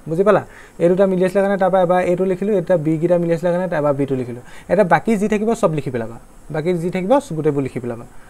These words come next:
প্ৰথমে কমনকেইটা এবাৰ এবাৰ লিখি ল'বা, দুটা থাকিলে এটা এটা লিখি ল'বা, বাকী যি থাকিব চব লিখি পেলাবা। কি থাকিলে বাকী? ওপৰটোত থাকিলে বি, তলত থাকিলে কি থাকিলে?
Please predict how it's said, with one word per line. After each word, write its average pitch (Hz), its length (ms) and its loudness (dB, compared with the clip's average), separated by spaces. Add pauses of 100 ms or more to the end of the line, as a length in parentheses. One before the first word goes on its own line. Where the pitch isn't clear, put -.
(160)
প্ৰথমে 180 260 0
কমনকেইটা 185 480 2
এবাৰ 180 220 2
এবাৰ 190 140 2
লিখি 196 160 0
ল'বা, 196 200 2 (300)
দুটা 156 200 2
থাকিলে 180 300 2
এটা 170 140 2
এটা 175 120 0
লিখি 175 180 0
ল'বা, 185 160 2
বাকী 151 240 -2
যি 156 140 -6
থাকিব 165 220 -4
চব 147 180 -4
লিখি 131 160 -2
পেলাবা। 120 240 -8
কি 190 140 -6
থাকিলে 147 240 0
বাকী? 117 220 -6 (520)
ওপৰটোত 151 320 -4
থাকিলে 175 260 4
বি, 170 160 2 (680)
তলত 156 240 0
থাকিলে 170 260 -2
কি 175 120 -2
থাকিলে? 127 220 -2